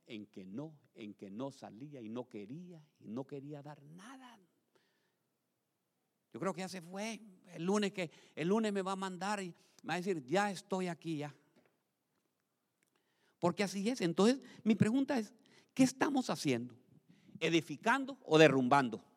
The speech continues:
¿Edificamos o derrumbamos? Tenemos que empezar a enseñar. Hermano, yo le quiero decir algo. El Señor está hablando hoy, ¿sabe por qué? Porque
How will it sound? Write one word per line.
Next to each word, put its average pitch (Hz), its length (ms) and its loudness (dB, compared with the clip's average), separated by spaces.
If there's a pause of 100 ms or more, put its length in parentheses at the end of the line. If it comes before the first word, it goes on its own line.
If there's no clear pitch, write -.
(1200)
¿Edificamos 214 840 2 (200)
o 196 140 -2
derrumbamos? 196 760 8 (2500)
Tenemos 226 340 -4
que 233 100 0
empezar 208 580 -4
a 220 40 -6
enseñar. 180 600 -2
Hermano, 214 300 -6
yo 220 140 -4
le 262 120 -4
quiero 185 240 -2
decir 151 320 0
algo. 113 240 0 (2000)
El 156 100 -6
Señor 240 260 6
está 262 160 0
hablando 220 280 0
hoy, 214 140 4
¿sabe 214 240 -2
por 202 160 -8
qué? 220 120 -2
Porque 147 360 -10